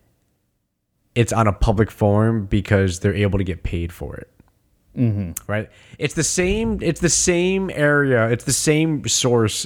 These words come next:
Speaker 1: that we spoke about with C M Punk, right? "Why isn't C M Punk, you know, building his way from an amateur level, blah, blah, blah, blah, blah."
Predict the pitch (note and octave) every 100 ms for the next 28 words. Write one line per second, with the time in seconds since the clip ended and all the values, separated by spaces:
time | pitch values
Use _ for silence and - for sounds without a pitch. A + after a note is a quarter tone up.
0 | - A2+ G#2 A#2 G#2 - - A2 G2+ G#2
1 | G2 F#2+ - A2 F#2 E2 - F2 - _
2 | _ _ _ _ - G2+ G2+ - - -
3 | - A3 G#3+ G3+ - G#3 G3 G3+ G3 -
4 | - D#3 F#3+ F#3 C3+ F3+ F#3+ F3 F#3 F3+
5 | F3 F3 F3+ F3+ - D3 C3 A#2 D3 D#3
6 | D#3+ D#3+ C3+ G#2